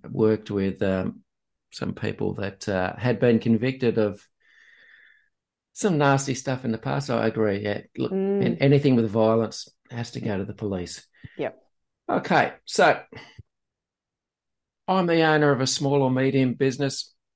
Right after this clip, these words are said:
Speaker 1: I'm snowed under. I've gotten virtually not en-, well, I've got no, virtually no staff because
Speaker 2: Yep.
Speaker 1: covid and the fact that we're having,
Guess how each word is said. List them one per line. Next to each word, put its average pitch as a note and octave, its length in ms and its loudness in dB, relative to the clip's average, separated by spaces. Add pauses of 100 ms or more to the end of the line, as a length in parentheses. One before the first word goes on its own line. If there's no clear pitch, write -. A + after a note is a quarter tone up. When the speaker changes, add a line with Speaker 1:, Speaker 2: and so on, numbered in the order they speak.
(320)
Speaker 1:
I'm A#2 160 0
snowed D3 420 0
under. A#2 400 0
I've G2+ 220 -10
gotten A2+ 340 -6
virtually A#2 600 -2 (440)
not B2+ 240 0
en-, A#2 160 0
well, G2+ 220 -2
I've G2 140 -10
got - 160 -6
no, F#2 280 -2
virtually A#2 480 -4
no A2 200 -4
staff A2+ 480 -8
because F#2+ 460 -6
Speaker 2:
Yep. - 200 -12 (160)
Speaker 1:
covid G2+ 460 0
and E2 260 -10 (440)
the G2+ 80 -16
fact - 260 -8
that - 100 -10
we're F2 120 -6
having, F2+ 280 -8